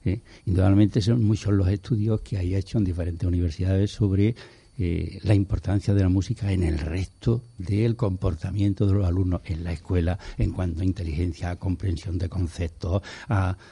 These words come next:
a, a, a resolver problemas matemáticos, y algo fundamental que es,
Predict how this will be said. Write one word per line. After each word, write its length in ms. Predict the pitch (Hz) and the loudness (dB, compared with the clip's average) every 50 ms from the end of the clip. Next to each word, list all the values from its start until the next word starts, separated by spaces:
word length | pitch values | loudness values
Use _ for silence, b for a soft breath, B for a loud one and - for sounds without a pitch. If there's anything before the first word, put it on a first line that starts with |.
| B B | B B
a, 60 | - 92 | -4 -4
a, 640 | 82 80 - - - 85 - - 101 92 - - 107 - - | -4 -4 -8 -8 -8 -8 -6 -4 -6 -6 -4 -4 -8 -8 -2
a 120 | - 113 98 | -2 -2 -2
resolver 500 | 95 98 - - 98 90 82 101 95 92 | 0 -4 -2 0 0 0 2 0 0 -2
problemas 400 | - - 92 98 92 92 95 87 | -2 -2 0 0 2 4 4 4
matemáticos, 840 | 80 80 87 82 82 82 90 101 101 98 101 98 - - 101 101 95 B B B B | 4 2 0 0 0 0 2 2 2 2 0 -4 0 2 2 2 2 B B B B
y 120 | - 104 | 2 4
algo 240 | 95 123 165 196 202 | 6 6 6 4 4
fundamental 640 | - - 214 185 165 143 110 98 - 113 117 110 92 | 4 4 6 6 8 6 6 4 4 2 2 2 0
que 240 | - - 120 120 127 | 0 2 4 4 4
es, 40 | 156 | 4